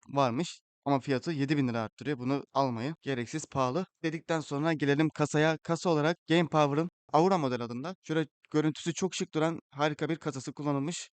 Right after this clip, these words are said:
Önü mesh yapıya sahip, dört tane fanı var. Bir tanesi arkada egzoz fanı olmak üzere toplam dört fanı var arkadaşlar. Önü bir mesh yapıya sahip olduğu için hava dolaşımı, hava sirkülasyonu anlamında hiçbir sıkıntı yaşamazsınız.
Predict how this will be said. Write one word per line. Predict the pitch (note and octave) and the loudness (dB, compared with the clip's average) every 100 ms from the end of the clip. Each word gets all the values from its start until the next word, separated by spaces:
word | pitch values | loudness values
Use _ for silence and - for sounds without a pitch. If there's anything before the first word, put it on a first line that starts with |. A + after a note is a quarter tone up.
| _ - | _ -4
Önü | C#3+ D3+ | 0 2
mesh | D3+ - | 0 -2
yapıya | C#3+ C#3+ C#3 | -4 -4 -2
sahip, | D3 D#3 - | 0 0 -2
dört | D3 - | -4 -2
tane | C3+ B2+ | -4 -4
fanı | D3 D#3 | -2 0
var. | D3+ C#3+ | 0 -2
Bir | D3 | -4
tanesi | C3+ B2 A2+ - _ - | -4 -6 -6 -12 _ -4
arkada | C3+ B2+ C3 A#2+ | -2 -2 -4 -4
egzoz | B2 C3+ - | -4 -6 -6
fanı | B2 | -4
olmak | A#2+ A#2 | -2 -4
üzere | A2+ B2 D#3 - _ | -6 -4 -6 -8 _
toplam | - C3 B2 A#2+ A2+ | -4 -2 -2 -4 -2
dört | C3 | -4
fanı | - C3+ | -2 -4
var | D3+ | 0
arkadaşlar. | D3 C#3+ D3+ - D#3+ | -2 -2 -4 -2 -4
Önü | - C#3+ C#3+ | -2 -2 -2
bir | B2+ | -2
mesh | C#3+ D3 - | -2 -4 -4
yapıya | C#3+ C3+ | -4 -4
sahip | B2+ C3+ C#3+ | -4 -4 -2
olduğu | C#3 D3+ | -4 -4
için | - E3 - - - - | -4 -6 -6 -20 -16 0
hava | C#3+ D3+ | 2 4
dolaşımı, | D#3 C#3+ D3+ D#3 | 2 2 2 2
hava | C#3 D3 | 2 0
sirkülasyonu | D3 C#3+ C#3+ C3+ - B2+ | 0 -4 -4 -6 -6 -6
anlamında | B2+ C3 C3 | -4 -4 -4
hiçbir | C3 - | -6 -8
sıkıntı | - A#2+ A2+ | -14 -12 -10
yaşamazsınız. | A#2 D3 D3+ D#3 D#3+ | -8 -4 -4 -2 -6